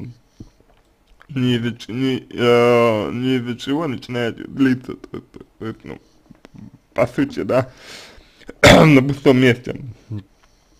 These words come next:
Вот. А, мне думается, что, м, данный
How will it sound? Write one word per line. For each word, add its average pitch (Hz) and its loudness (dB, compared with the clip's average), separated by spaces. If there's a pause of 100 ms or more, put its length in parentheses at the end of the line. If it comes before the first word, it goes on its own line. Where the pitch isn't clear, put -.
(280)
Вот. 123 4 (880)
А, 135 10
мне 180 4
думается, 180 0
что, 151 4
м, - -8 (1080)
данный 143 8